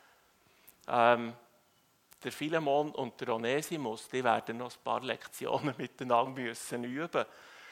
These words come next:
Weil in der Vergangenheit haben die eine Geschichte gehabt, die man nicht näher kennt, aber auf jeden Fall werden beide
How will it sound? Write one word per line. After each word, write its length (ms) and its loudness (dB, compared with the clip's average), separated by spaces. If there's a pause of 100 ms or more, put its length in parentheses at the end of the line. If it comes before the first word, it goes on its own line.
(260)
Weil 240 4 (200)
in 180 0
der 100 2
Vergangenheit 1000 8 (1400)
haben 260 4
die 340 2 (300)
eine 100 2
Geschichte 540 -2
gehabt, 320 4
die 80 12
man 160 4
nicht 220 0
näher 500 8
kennt, 400 4
aber 200 8
auf 120 2
jeden 280 6
Fall 380 8
werden 380 10
beide 420 6